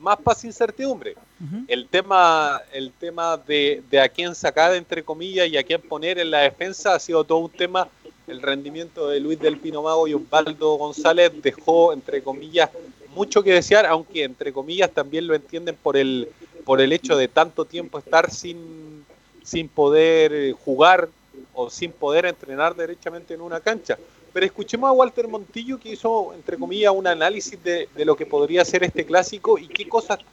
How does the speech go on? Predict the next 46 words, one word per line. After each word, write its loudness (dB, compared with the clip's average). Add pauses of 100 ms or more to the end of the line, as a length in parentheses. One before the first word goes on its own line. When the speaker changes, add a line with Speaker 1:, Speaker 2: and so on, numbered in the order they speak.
(220)
Speaker 1:
tiene 4
que, 2 (460)
que 4
hacer 2
la 4
U 2
para, 4
para -2
no -6
perder. 2 (160)
Y -2
él 0
es 0
claro 4
y, -12 (400)
y -12
directo 2
en -6
decir -4
que 0 (300)
si -2
le 6
entregamos 2
el -8
balón 0 (380)
va 8
a 4
ser -2
muy -6
difícil. -4 (260)
Esto 0
derechamente 0
a 4
Colo-Colo. 2
Dice -6
que -10
tiene -6 (260)
que 0
jugar 4
la 4
U, 4
pero 4
escuchémoslo -4
de 0
la 2
propia 0